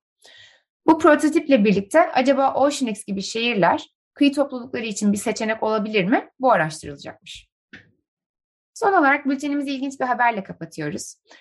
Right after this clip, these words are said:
Belki biliyorsunuzdur, albatroslar tek eşlilikleriyle tanınan bir kuş türü. Ancak iklim değişikliğiyle birlikte huyları değişmeye başlamış. Artık daha fazla albatros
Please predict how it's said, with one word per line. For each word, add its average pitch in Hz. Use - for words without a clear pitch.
Belki 302
biliyorsunuzdur, 214
albatroslar 226
tek 262
eşlilikleriyle 196
tanınan 156
bir 160
kuş -
türü. 151
Ancak 269
iklim 330
değişikliğiyle 202
birlikte 180
huyları 247
değişmeye 214
başlamış. 160
Artık 277
daha 269
fazla 226
albatros 170